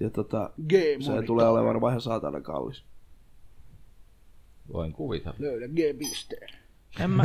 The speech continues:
Speaker 2: <laughs> G-pisteestä löydä.
Speaker 4: outoa kuvitella, että Nvidia myisi jotain tommosia tuotteita.
Speaker 1: Ei, mut kyllä se oli ihan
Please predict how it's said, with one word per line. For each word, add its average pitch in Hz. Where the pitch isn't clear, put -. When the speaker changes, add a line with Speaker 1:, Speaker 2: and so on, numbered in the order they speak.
Speaker 2:
<laughs> 135
G-pisteestä 147
löydä. 107
Speaker 4:
outoa 165
kuvitella, 143
että -
Nvidia 131
myisi 80
jotain 147
tommosia 160
tuotteita. -
Speaker 1:
Ei, 139
mut 156
kyllä 156
se 143
oli 139
ihan 131